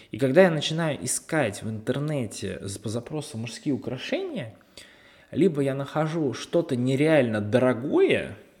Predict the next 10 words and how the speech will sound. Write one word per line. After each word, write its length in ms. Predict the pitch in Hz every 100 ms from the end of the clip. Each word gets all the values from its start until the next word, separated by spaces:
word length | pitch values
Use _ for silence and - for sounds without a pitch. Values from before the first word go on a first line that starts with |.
| _ _ _ - - -
либо 260 | - 247 196
я 100 | 139
нахожу 360 | 123 135 127
что-то 240 | 214 - 180
какое-то 300 | 123 170 -
плохое. 840 | - 127 156 - 113 90 82 - - -
Ну, 120 | 147
то 80 | -
есть, 140 | -
как, 220 | - -